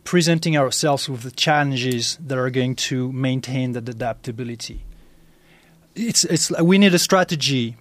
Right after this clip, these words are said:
Um, if a lifestyle is boring, if we're born in our life, bored in our lifestyle, uh, there's nothing in this world that's going to really,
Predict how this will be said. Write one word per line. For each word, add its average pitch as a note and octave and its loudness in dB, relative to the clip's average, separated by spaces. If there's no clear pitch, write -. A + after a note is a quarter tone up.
Um, B2+ 2
if F3 -8
a C#3+ 0
lifestyle E3 4
is C#3+ 0
boring, D#3 2
if C#3+ -4
we're C#3+ -2
born C#3+ 2
in C#3+ 0
our C3+ 0
life, C3 -2
bored C#3 -2
in C3 -10
our C3 -2
lifestyle, C#3 -2
uh, C#3 4
there's D#3+ 4
nothing F3+ 4
in E3 4
this D3 0
world D#3 2
that's C#3 -2
going C#3 0
to C#3 -6
really, C#3+ 0